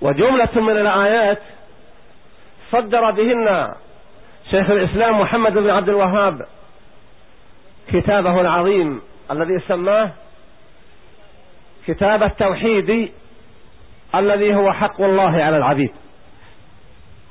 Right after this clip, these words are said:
فالله جل وعلا ما خلق الخلق ليتسع ملكه وليكثر جنده ولينتصر على أحد، لأنه جل وعلا القادر على كل شيء،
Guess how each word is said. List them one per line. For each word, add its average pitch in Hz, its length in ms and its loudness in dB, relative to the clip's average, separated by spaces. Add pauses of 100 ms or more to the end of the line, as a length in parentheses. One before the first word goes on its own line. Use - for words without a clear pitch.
(180)
فالله 247 320 2
جل 254 220 2
وعلا 247 380 2
ما 294 140 2
خلق 269 340 0
الخلق 220 640 0 (960)
ليتسع 196 640 -2
ملكه 202 500 0 (1600)
وليكثر 208 560 0
جنده 196 500 2 (1800)
ولينتصر 214 640 0
على 214 300 0
أحد، 208 520 -2 (1500)
لأنه 202 460 2
جل 202 220 2
وعلا 202 560 2
القادر 202 880 2
على 156 360 -2
كل 147 220 -8
شيء، 139 340 -4